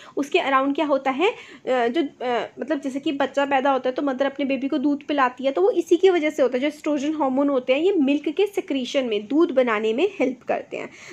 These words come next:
The production of these hormones is under the control of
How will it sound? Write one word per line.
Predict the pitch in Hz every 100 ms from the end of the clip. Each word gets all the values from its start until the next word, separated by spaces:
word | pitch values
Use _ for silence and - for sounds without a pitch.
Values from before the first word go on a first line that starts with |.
| -
The | 359
production | 320 285 277 370 381
of | 415
these | 311 359 - -
hormones | 254 226 247 311 -
is | 359 - 240
under | 240 320
the | 320
control | 262 247 247
of | 240